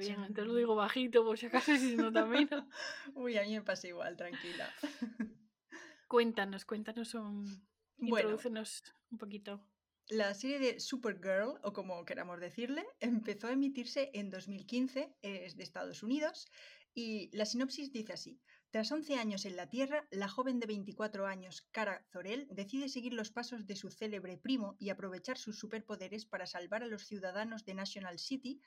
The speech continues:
Speaker 2: de los criminales alienígenas que amenazan la paz. Pero si quiere continuar con su vida humana, primero tendrá que crear una nueva identidad secreta". ¡Chan, chan!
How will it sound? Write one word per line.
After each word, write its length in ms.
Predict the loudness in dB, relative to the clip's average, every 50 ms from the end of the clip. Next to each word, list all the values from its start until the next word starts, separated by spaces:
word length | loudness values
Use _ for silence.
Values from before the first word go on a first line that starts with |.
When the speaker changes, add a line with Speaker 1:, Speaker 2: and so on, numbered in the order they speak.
| -20 _ _ _
Speaker 2:
de 60 | -4
los 120 | -4 -4 -4
criminales 560 | -2 -2 -2 0 2 2 2 0 0 -2 -2
alienígenas 600 | -4 -4 -2 -4 -4 -6 -4 -4 -4 -2 -2 -4 -4
que 100 | -6 -6
amenazan 460 | -6 -4 -6 -6 -6 -6 -8 -8 -8
la 120 | -10 -8
paz. 180 | -8 -8 -10 -10 -16 _ _ _ -20 -20 -20 -20 -20 _ _
Pero 220 | 4 4 4 4
si 120 | 0 0 -2
quiere 200 | 0 -2 -2 0
continuar 460 | 0 0 0 2 0 0 0 -2 -2
con 160 | -4 -8 -8
su 140 | -8 -10 -6
vida 200 | -4 -2 0 0
humana, 460 | 0 0 0 0 0 0 -2 -4 -4 _
primero 340 | -2 0 2 2 2 2 2
tendrá 300 | 0 0 2 2 2 0
que 120 | 0 -8 -12
crear 300 | -6 -2 -2 -2 0 0
una 160 | 0 0 0
nueva 240 | 0 0 0 -2 -2
identidad 460 | -4 -2 -4 -6 -6 -2 -2 -2 -2
secreta". 500 | -2 -10 -12 -12 -14 -16 -16 _ -20 -20 _ _ _ _ _ _ _ _ _ _ _ _
¡Chan, 160 | -4 -4 -4 -2
chan! 1000 | -4 -6 -6 -4 -4 -4 -4 -4 -4 -6 -6 -6 -6 -6 -8 -8 -10 -12 -16